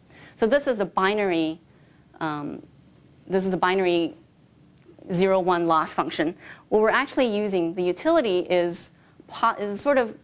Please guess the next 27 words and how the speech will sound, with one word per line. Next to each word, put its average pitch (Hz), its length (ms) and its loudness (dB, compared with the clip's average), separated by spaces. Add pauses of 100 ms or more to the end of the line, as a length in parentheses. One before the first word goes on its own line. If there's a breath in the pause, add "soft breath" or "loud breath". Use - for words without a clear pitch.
(140)
a 190 80 -2
positive 247 500 0
curve 196 380 2
that 185 260 2
approximates 190 800 -2
the, 165 420 -2 (120)
the 185 80 2
one 202 320 0
part, 156 460 -2 (520 soft breath)
um, 170 220 0
for 175 240 2
the 175 100 -4
correct 202 340 -2
prediction 185 420 -2
case. 165 460 -6 (380 loud breath)
And 190 420 2
it's 185 180 -4
a 202 40 0
negative 220 480 2
sco-, - 260 -8
it's 180 140 -6
a 208 40 -4
negative 233 360 2
utility, 175 560 0
so 170 340 0
it - 380 -6
discourages, 190 960 2